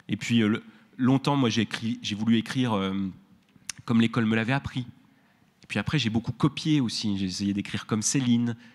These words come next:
Et c'est, vous voyez ? Et puis un jour, on se rend compte qu'on est tramé par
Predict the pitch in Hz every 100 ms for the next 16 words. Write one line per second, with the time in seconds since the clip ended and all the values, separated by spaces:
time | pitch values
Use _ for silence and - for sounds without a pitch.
0 | _ 101 95 120 - - - 113 113 143
1 | 156 - - - 104 104 117 185 160 -
2 | - - 98 - 101 - 85 110 101 -
3 | 113 117 127 104